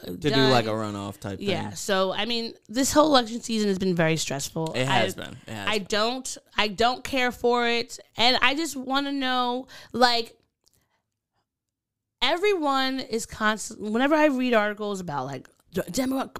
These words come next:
Speaker 1: democracy is dead, it's been dying. I mean, not to say that I ever really feel like we ever had a true democracy, 'cause duh, America.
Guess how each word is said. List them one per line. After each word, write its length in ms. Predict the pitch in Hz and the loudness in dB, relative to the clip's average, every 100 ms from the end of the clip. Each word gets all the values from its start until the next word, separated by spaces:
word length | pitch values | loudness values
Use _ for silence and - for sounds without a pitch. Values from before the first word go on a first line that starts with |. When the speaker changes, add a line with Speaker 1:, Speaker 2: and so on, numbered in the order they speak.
| 240 | -4
Speaker 1:
democracy 1120 | 226 247 254 247 - 233 226 208 - 233 226 | -2 0 4 4 2 -4 -4 -4 -2 0 0
is 180 | 208 202 | 0 0
dead, 540 | 220 220 220 220 214 | 2 4 6 6 4
it's 160 | 175 - | 2 -2
been 220 | 165 180 | -2 0
dying. 440 | 220 220 220 226 | 2 2 -2 -4
I 40 | 254 | -2
mean, 140 | 294 | -2
not 140 | 277 285 | -2 -4
to 60 | |
say 140 | 320 294 | -4 -2
that 120 | 254 | -2
I 40 | |
ever 160 | 202 208 | -2 -2
really 180 | 208 208 | 0 -2
feel 160 | - | 0
like 100 | 185 | -2
we 140 | 180 165 | -2 -4
ever 160 | 175 | -6
had 200 | 165 160 160 | -6 -6 -6
a 20 | |
true 140 | - | -6
democracy, 480 | 170 165 160 - 175 | -4 -4 -6 -6 -6
'cause 280 | 165 147 165 | -4 -6 -6
duh, 280 | - 143 147 | -6 -6 -6
America. 500 | 156 170 - - | -8 -10 -12 -14